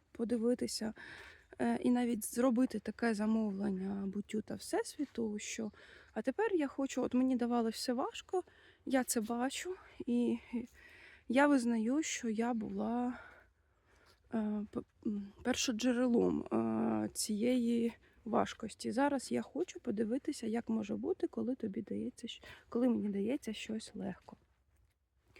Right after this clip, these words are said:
Але ви маєте навчитися, е, те, що до вас приходить, ще так само легко приймати. Не йти в, е, <laughs> отакі,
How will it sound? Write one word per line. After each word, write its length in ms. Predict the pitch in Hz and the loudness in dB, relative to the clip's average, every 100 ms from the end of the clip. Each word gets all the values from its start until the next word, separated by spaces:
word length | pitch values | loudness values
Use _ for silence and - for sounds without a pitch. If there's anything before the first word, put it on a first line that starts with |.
| - - - - - - | -20 -18 -16 -18 -16 2
Але 220 | 269 359 | 8 10
ви 100 | 339 | 10
маєте 340 | 294 349 330 | 10 8 8
навчитися, 880 | 269 254 - 320 359 - 254 254 262 | 4 4 2 2 2 0 0 2 2
е, 380 | 247 233 226 247 - - - - - _ _ - - - - - - - | 0 2 2 2 0 -10 -16 -20 -20 _ _ -20 -20 -20 -20 -20 -20 2
те, 160 | 285 | 4
що 180 | 254 247 | 4 2
до 100 | 220 | 0
вас 220 | 226 240 | 2 0
приходить, 680 | - 254 - 392 466 302 - - | -2 -6 0 2 4 2 0 -12
ще 240 | - 269 | -4 -2
так 200 | 247 247 | -2 -2
само 400 | - 302 427 339 | 0 2 4 4
легко 400 | 247 285 - 262 | 4 2 0 -4
приймати. 640 | - 247 233 220 208 - | -2 0 0 0 -2 -4
Не 180 | 208 240 | 0 2
йти 340 | 247 - 269 233 | 2 4 4 4
в, 500 | 196 220 233 208 208 - - - - - | 2 2 4 4 -2 -8 -18 -20 -16 -6
е, 280 | - 269 269 - | 0 4 4 6
<laughs> 80 | |
отакі, 520 | - - - - 254 | 4 4 2 6 6